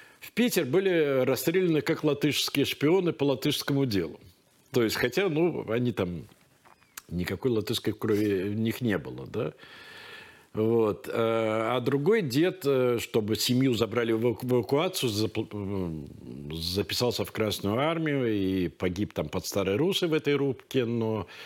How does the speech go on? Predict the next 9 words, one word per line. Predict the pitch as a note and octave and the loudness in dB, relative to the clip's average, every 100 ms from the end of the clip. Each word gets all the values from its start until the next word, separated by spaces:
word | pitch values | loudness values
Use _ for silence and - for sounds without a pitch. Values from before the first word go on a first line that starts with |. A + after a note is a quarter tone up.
| - - - | -16 -18 -8
спас, | - - A2+ G#2+ F#2 - - - | -4 -4 0 0 0 -2 -2 -2
э, | G2 F#2+ F#2+ F2+ | 0 0 0 0
мою | F#2+ F#2+ | 0 2
бабушку | F2+ C#3+ F#3+ E3 - - A2 | 2 2 0 -2 -4 -2 0
и, | G2+ | 0
соответственно, | F#2+ F#2+ E2+ F#2 - F2+ F2 E2+ | -2 -4 -2 -4 -4 -4 -4 -4
мою | E2 F2 F2 E2+ | -4 -4 -2 0
мать | F2 A#2 D#3 - F#2+ | -2 -2 -4 -6 -6
и, | F#2 F#2+ | -4 -6